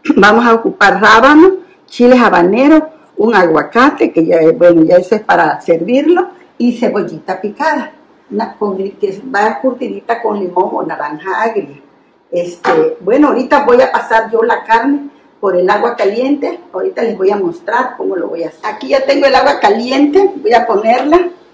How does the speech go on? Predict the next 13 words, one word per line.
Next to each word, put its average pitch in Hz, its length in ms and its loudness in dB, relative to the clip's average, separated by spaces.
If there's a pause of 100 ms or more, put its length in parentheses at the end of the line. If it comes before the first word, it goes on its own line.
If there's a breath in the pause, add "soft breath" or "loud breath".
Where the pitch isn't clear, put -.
(400)
la - 160 -2
voy 226 160 4
a, - 160 2 (100)
la 190 180 4
voy 226 160 2
a, 240 200 2
a 202 120 2
dejar 196 300 0
un 247 140 -10
momento 233 680 -4
a 196 100 -8
que 185 100 -6
suelte 226 720 -2